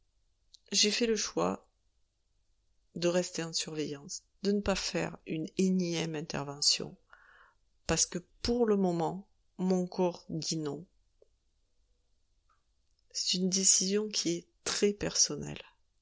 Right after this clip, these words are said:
Depuis deux mille dix-sept, j'ai fait l'apprentissage, euh, d'un nouvel art de vivre. Je peux écouter mes peurs, mes émotions,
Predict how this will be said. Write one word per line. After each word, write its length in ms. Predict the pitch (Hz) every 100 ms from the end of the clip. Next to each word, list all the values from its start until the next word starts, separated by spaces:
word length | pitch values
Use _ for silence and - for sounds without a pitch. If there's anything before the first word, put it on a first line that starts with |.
| _ _ _ _ _ _ _ _ _ _ _ _ _ _ _ 165
Depuis 260 | 165 -
deux 120 | -
mille 200 | 180 190
dix-sept, 580 | 175 - - - 202 -
j'ai 180 | - 160
fait 200 | - 185
l'apprentissage, 920 | 185 - 165 170 - - 185 - -
euh, 180 | - - 156 - _ _ -
d'un 140 | 160
nouvel 500 | 165 170 190 196 202
art 160 | 190 185
de 120 | 170
vivre. 460 | 170 - 151 170 175 _ _ _ _ _ _ _ _ _ _ _ _ -
Je 160 | - -
peux 100 | 180
écouter 440 | 175 - 180 -
mes 140 | 170 175
peurs, 640 | - 147 151 160 - _ _ _ 175
mes 260 | 165 156
émotions, 580 | 160 175 180 - - 143